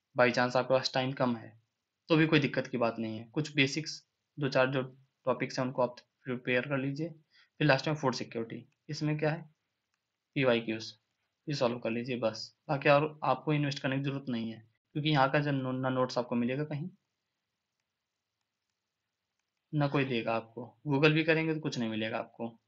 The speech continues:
बस यहाँ पे एक सॉल्यूशन क्या है, जो जीएस थ्री पढ़ते हैं ना, वहाँ से प्लस पीवाईक्यूज़,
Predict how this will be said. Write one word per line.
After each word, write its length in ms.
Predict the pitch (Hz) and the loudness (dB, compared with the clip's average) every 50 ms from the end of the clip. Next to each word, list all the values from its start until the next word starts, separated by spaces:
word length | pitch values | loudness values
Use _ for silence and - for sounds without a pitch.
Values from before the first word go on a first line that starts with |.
| _ _ - | _ _ -6
बस 160 | 143 131 - 143 | -6 -4 -2 0
यहाँ 140 | 135 135 | 0 0
पे 140 | 135 - 139 | 0 -2 -4
एक 100 | 135 139 | -4 -4
सॉल्यूशन 420 | - 143 131 131 131 - 143 147 147 | -2 -2 0 0 -2 -4 -4 -4 -4
क्या 160 | 151 151 143 | -2 -4 -4
है, 140 | 165 - - _ _ _ _ _ - - | -4 -8 -12 _ _ _ _ _ -8 -4
जो 140 | 139 143 127 | -2 0 0
जीएस 440 | 131 135 127 135 143 147 147 - | 0 0 2 2 2 0 0 -4
थ्री 160 | - 139 131 131 | -6 -6 -4 -2
पढ़ते 260 | 139 131 120 - 147 | -2 -4 -4 -4 -4
हैं 80 | 165 | -4
ना, 240 | 185 175 - - - _ _ _ _ _ _ _ _ _ _ _ _ _ _ _ _ _ _ _ _ _ _ _ _ _ _ _ _ _ _ _ _ _ _ _ _ _ _ _ _ _ _ - 143 | -4 -6 -6 -10 -16 _ _ _ _ _ _ _ _ _ _ _ _ _ _ _ _ _ _ _ _ _ _ _ _ _ _ _ _ _ _ _ _ _ _ _ _ _ _ _ _ _ _ -6 0
वहाँ 240 | 139 135 131 139 151 | 2 4 4 4 2
से 220 | - 190 202 196 | 0 -4 -6 -6
प्लस 300 | - - - 170 175 - | -6 -4 -4 -4 -4 -4
पीवाईक्यूज़, 600 | - 151 135 127 117 113 113 - 117 117 - - | -4 0 0 2 2 0 -2 -8 -12 -12 -12 -14